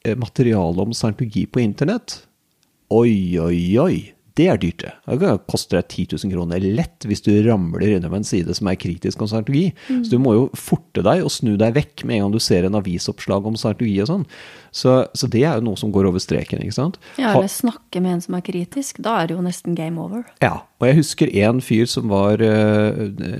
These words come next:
Speaker 1: i Scientologikirken i Oslo, som var sammen med en dame som var øverste ansvarlig i en fylkeskommune for alt som har med helse å gjøre.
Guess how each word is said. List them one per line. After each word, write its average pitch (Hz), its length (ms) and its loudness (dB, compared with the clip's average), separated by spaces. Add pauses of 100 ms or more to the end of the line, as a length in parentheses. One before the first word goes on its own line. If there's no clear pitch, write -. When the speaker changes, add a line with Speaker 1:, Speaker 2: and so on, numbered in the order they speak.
(120)
Speaker 1:
i 101 160 0
Scientologikirken 104 840 0
i 104 160 -2
Oslo, 165 460 0 (140)
som 113 240 -2
var 113 80 -2
sammen 92 580 -2
med 104 140 -2
en 113 140 -2
dame 113 560 0 (460)
som 107 280 0
var 101 320 2 (180)
øverste 101 680 2
ansvarlig 95 1040 -2
i 104 160 0
en 110 100 0
fylkeskommune 104 1040 -2 (300)
for 104 320 0 (100)
alt 101 160 -2
som 104 140 0
har 95 80 0
med 101 80 -2
helse 95 400 0
å 92 80 2
gjøre. 202 160 0